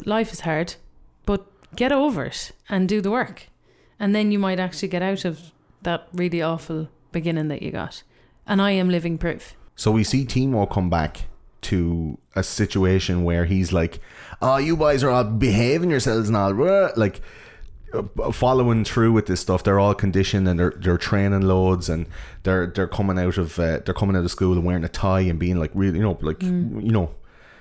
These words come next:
Speaker 2: if you're in the hood and you're doing all that stuff, you're kinda like, "Pff, who's your man?"
Speaker 1: But they're
Speaker 2: But
Speaker 1: kind of a bit proud of themselves.
Speaker 2: They are now
Speaker 1: Yeah.
Speaker 2: starting to be.
Speaker 1: Mm.
Speaker 2: And Timo's looking at them going, "What are you gonna be all proud of, with yourself about?"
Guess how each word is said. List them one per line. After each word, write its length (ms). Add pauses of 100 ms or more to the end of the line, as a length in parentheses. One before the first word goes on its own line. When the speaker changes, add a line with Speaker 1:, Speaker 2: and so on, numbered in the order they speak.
(280)
Speaker 2:
if 160
you're 120
in 80
the 80
hood 200
and 60
you're 100
doing 240
all 120
that 160
stuff, 180
you're 80
kinda 180
like, 200
"Pff, 240
who's 240
your 100
man?" 400
Speaker 1:
But 140
they're 100
Speaker 2:
But 80
Speaker 1:
kind 180
of 80
a 60
bit 220
proud 280
of 80
themselves. 300
Speaker 2:
They 80
are 240
now 220
Speaker 1:
Yeah. 100
Speaker 2:
starting 400
to 140
be. 240
Speaker 1:
Mm. 120
Speaker 2:
And 160
Timo's 440
looking 180
at 80
them 160
going, 160
"What 140
are 40
you 120
gonna 360
be 240
all 200
proud 440
of, 180
with 180
yourself 320
about?" 320